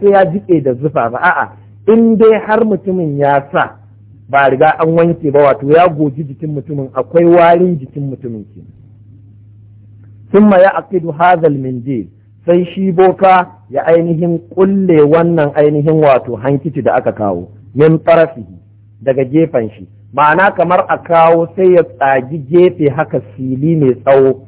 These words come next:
sai za-, sai in aka kawo kamar zanin mara lafiya ko raunin shi, sai shi bokan sai ya tsagi wani tsagi haka, wani tsumma mai tsawo haka. To sai ya kul-, sai ya kulli daga gefen farko na wannan ainihin tsumman.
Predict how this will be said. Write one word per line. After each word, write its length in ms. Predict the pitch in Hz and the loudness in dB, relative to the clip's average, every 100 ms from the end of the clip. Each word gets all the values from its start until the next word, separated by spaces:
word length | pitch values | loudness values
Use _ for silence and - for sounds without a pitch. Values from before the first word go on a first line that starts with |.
| - | -2
sai 180 | 170 139 | 0 2
za-, 200 | 135 131 - - | 0 0 -2 -2
sai 260 | 175 180 - - - | 0 0 -4 -20 -8
in 80 | 165 | -4
aka 200 | 180 175 | -2 -2
kawo 280 | - 151 156 | 2 2 2
kamar 260 | 151 135 131 135 | 0 -6 -4 -2
zanin 240 | 156 135 | 0 0
mara 200 | 135 127 | 0 0
lafiya 480 | 123 127 147 131 123 - - | 0 0 0 -2 -2 -8 -4
ko 120 | 147 | 2
raunin 300 | 156 143 139 - | 4 4 0 -4
shi, 100 | 120 | -8
sai 140 | 151 147 | -8 -6
shi 140 | 156 | -4
bokan 360 | 151 156 165 135 | -2 0 0 -2
sai 200 | 165 156 | 0 0
ya 60 | 131 104 - | 0 -4 -4
tsagi 300 | 123 117 120 | 0 0 2
wani 320 | 151 151 147 139 - - - | 0 2 -2 -4 -18 -20 -6
tsagi 460 | 151 160 165 139 135 | 0 2 2 -2 -8
haka, 260 | 131 135 | -8 -4
wani 220 | 131 139 139 | -2 -2 -4
tsumma 380 | 151 139 127 127 | -8 -6 -4 -4
mai 140 | 110 | -6
tsawo 240 | 104 113 110 | -4 -2 -2
haka. 260 | 110 87 - - - - - | -4 -12 -20 -20 -20 -20 -16
To 100 | 127 - | -12 -2
sai 100 | 180 | 0
ya 80 | 160 | 0
kul-, 280 | - 170 - | -2 -8 -2
sai 80 | 196 | 2
ya 60 | 180 | 2
kulli 460 | - 190 180 170 147 | 2 -2 0 0 0
daga 240 | 127 127 | 0 -2
gefen 480 | 113 147 165 160 120 - | -2 0 0 0 -2 0
farko 320 | 123 123 139 | -2 0 0
na 80 | 139 | 2
wannan 300 | 139 143 127 123 | 2 2 0 -2
ainihin 440 | 127 123 135 131 - - | -4 -4 -4 -6 -8 -2
tsumman. 320 | 127 110 95 | 0 0 -4